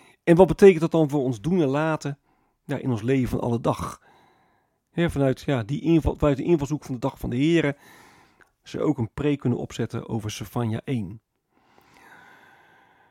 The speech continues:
Nou, er zijn natuurlijk wel veel meer vragen te stellen. In vers zeven gaat het over een offermaal. Nou, waarom gaat de Heer een offermaal houden? Wat moet je daarbij voorstellen?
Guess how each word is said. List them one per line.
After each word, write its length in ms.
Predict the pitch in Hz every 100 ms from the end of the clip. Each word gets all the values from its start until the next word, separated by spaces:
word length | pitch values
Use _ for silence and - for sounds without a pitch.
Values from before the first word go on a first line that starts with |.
| _ _ _ _ _ _ _ _ _ _ -
Nou, 160 | -
er 40 | 131
zijn 120 | 123
natuurlijk 120 | 131
wel 80 | 127
veel 180 | 143 143
meer 180 | 156
vragen 400 | - 143 147 131
te 80 | 135
stellen. 420 | - 135 127 143
In 100 | 139
vers 200 | - 120
zeven 300 | - 143 143
gaat 100 | 135
het 100 | 123
over 120 | 113 120
een 100 | -
offermaal. 680 | 160 - 151 131 127 139 147
Nou, 220 | 131 113 - _ _ _
waarom 340 | - 131 131
gaat 120 | 127
de 60 | 127
Heer 140 | 127
een 120 | 120 -
offermaal 400 | 139 - 127 127
houden? 260 | 117 127 123
Wat 100 | 123
moet 80 |
je 60 | 120
daarbij 180 | 113 107
voorstellen? 640 | 123 147 143 - 131 139